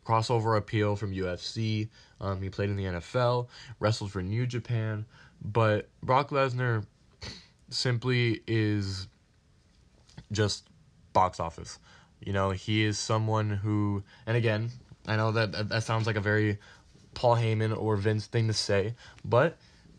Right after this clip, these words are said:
he's huge. When he came back in twenty twelve, it was a big deal,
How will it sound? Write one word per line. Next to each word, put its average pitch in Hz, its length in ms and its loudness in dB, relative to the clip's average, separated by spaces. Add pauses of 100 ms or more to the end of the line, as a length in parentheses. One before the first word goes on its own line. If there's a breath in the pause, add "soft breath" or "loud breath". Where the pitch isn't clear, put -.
he's 190 420 -2
huge. 165 600 0 (180 loud breath)
When 120 140 2
he 139 180 2
came 190 280 -4
back 139 240 -2
in 147 80 -4
twenty 123 260 -4
twelve, 110 340 -2
it 104 140 -6
was 101 160 -2
a 98 60 -2
big 101 460 0
deal, 98 380 0